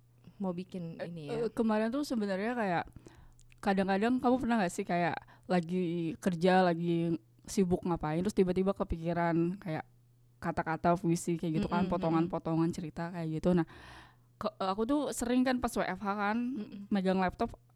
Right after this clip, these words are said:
Speaker 2: kayak setiap jam kan, jadi nggak ada batasnya kan. Nah, itu
Speaker 1: Mm-mm.
Speaker 2: sebenarnya sering banget kayak terlintas terus aku tulis di note gitu, gitu kan. Cuma laptopnya rusak, Jen. <laughs> Jadi ya udah bye-bye semuanya.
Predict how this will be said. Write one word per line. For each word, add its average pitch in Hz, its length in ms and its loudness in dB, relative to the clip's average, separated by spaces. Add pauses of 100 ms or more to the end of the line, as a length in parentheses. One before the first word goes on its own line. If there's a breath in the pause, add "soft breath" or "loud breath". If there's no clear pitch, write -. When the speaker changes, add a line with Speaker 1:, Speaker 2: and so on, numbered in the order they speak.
(120)
Speaker 2:
kayak 175 480 -2
setiap 180 400 0
jam 180 240 0
kan, 180 120 0
jadi 170 200 2
nggak 160 200 2
ada 160 120 -2
batasnya 160 400 -8
kan. 165 160 -6
Nah, 175 160 0
itu 208 180 6
Speaker 1:
Mm-mm. - 320 -2 (340 loud breath)
Speaker 2:
sebenarnya 247 380 4
sering 233 240 6
banget 226 380 6
kayak 208 180 2
terlintas 208 400 4
terus 226 160 0
aku 208 160 0
tulis 190 500 4
di 180 140 2
note 165 400 2 (160)
gitu, 165 360 -8
gitu 160 220 -12
kan. 143 300 -12 (400 soft breath)
Cuma 233 520 4 (760 soft breath)
laptopnya 233 480 10
rusak, 415 360 6
Jen. 349 440 6
<laughs> - 80 -4
Jadi 277 240 4
ya 254 80 2
udah 240 200 2
bye-bye 233 300 4
semuanya. 202 600 -2